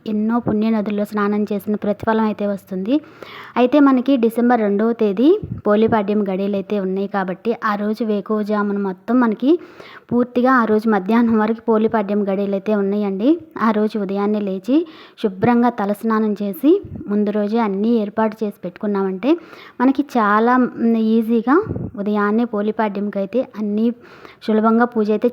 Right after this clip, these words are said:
చేసుకోవచ్చండి. మనం ఇంట్లోనే మీకు కుదిరితే ఏదైనా నది ఒడ్డున ఇలా పోలిపాడ్యంని జరుపుకోవచ్చు. పోలిని స్వర్గాన్ని సాగనింపాలంటే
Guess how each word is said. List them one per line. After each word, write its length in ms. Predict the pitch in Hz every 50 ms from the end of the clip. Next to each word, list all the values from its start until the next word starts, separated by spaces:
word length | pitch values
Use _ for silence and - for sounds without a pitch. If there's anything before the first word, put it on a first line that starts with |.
| -
చేసుకోవచ్చండి. 920 | 208 196 190 - - - 220 214 208 - - 208 185 190 202 220 269 349 359 - - - - - - -
మనం 240 | 220 233 247 202
ఇంట్లోనే 640 | - 226 220 214 - 240 240 233 226 233 277 349 403 - - - - - _ - -
మీకు 240 | 247 262 269 269 269 254 240 - - -
కుదిరితే 600 | 247 233 226 240 233 233 - 262 285 349 392 392 - 233 214
ఏదైనా 320 | 226 220 226 220 233 240
నది 280 | 240 220 208 196 226 226
ఒడ్డున 300 | 240 226 202 214 220 220
ఇలా 320 | 208 226 233 220 214 214
పోలిపాడ్యంని 920 | 214 - 208 202 208 214 208 220 208 196 185 202 202 202 202 220 277 339 330 - - -
జరుపుకోవచ్చు. 800 | 208 208 202 196 - - - 208 202 196 185 - - 220 262 311 311 - - - - - - _ -
పోలిని 360 | 247 233 233 240 247 240 247
స్వర్గాన్ని 520 | 254 - 226 208 202 202 220 226 233 247 240
సాగనింపాలంటే 1040 | 240 220 196 196 214 220 220 220 208 208 214 208 202 202 202 202 196 247 311 392